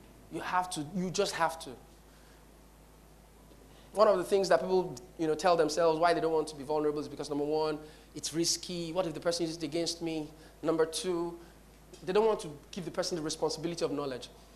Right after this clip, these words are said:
Have you seen people like that? They don't want to bother you because once they tell you, you are now responsible for that information. "I, I don't want to bother anybody with my life, I beg. See, let, the person is fine. Let me not add my own tales of sad news and history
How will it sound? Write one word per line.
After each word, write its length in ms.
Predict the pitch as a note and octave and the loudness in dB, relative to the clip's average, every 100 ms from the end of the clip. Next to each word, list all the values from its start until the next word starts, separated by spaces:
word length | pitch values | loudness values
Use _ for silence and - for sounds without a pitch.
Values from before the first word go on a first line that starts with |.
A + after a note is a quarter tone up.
| - - - - - - - - - | -20 -20 -20 -20 -20 -20 -20 -18 0
Have 120 | E3 | 2
you 60 | - | 4
seen 100 | F#3 | 2
people 140 | F3+ | 2
like 160 | D3+ C3+ | 2 2
that? 100 | C#3 | 0
They 80 | |
don't 80 | F#3 | 2
want 120 | G#3 | 2
to 60 | E3 | 2
bother 240 | D3 D#3+ | 4 6
you 160 | D3+ C3+ A2+ | 4 0 -2
because 220 | D#3 F3 | 0 6
once 180 | A3+ B3 | 8 8
they 100 | B3 | 6
tell 260 | - G3 | 8 8
you, 80 | F#3+ | 8
you 100 | E3+ | 6
are 40 | E3 | 6
now 120 | G3+ | 6
responsible 420 | F3 - F3 F3+ | 2 2 2 2
for 120 | D#3+ | 2
that 100 | D#3+ | 2
information. 480 | D3+ D3 D3 D3 B2 - - - - G3 | 2 2 -2 -4 -8 -12 -20 -20 -6 2
"I, 80 | |
I 120 | A#3 A#3 | 6 6
don't 80 | |
want 120 | C4+ G3 | 6 4
to 60 | |
bother 180 | F3 G3 | 6 8
anybody 260 | F3 E3+ E3 | 10 10 8
with 140 | D#3 | 6
my 100 | C#3 | 2
life, 180 | C3+ C3+ | 2 2
I 60 | |
beg. 260 | C3 C3+ B2+ | 2 0 0
See, 220 | - C#3 - - - | -4 -4 -8 -14 -4
let, 480 | G3 A3+ E3+ - - | 6 6 6 -4 2
the 60 | |
person 240 | G#3 C4+ A#3 | 6 8 8
is 100 | - | 8
fine. 300 | F#3 D3 A#2+ - - - - - - | 6 4 0 -12 -20 -20 -20 -8 6
Let 180 | A#3+ A3+ | 8 12
me 80 | |
not 340 | G#3 G#3 - - - | 10 10 4 2 10
add 340 | G3 G3 - | 12 12 8
my 340 | E3+ E3 D#3 D#3 | 6 8 10 8
own 480 | F#3 F#3 F#3 F#3 F3+ - - - | 8 10 10 8 4 -4 -20 -8
tales 520 | - F3 D3 B2 - - - | -4 0 0 0 -10 -8 -4
of 160 | D#3+ | -2
sad 400 | - - F3+ F3 | 2 6 6 6
news 320 | E3 E3+ E3 D#3 | 2 2 2 0
and 300 | C#3+ C#3 C#3 | 0 -2 -6
history 580 | - A#2 - - F3+ E3 | -6 2 2 2 -4 -6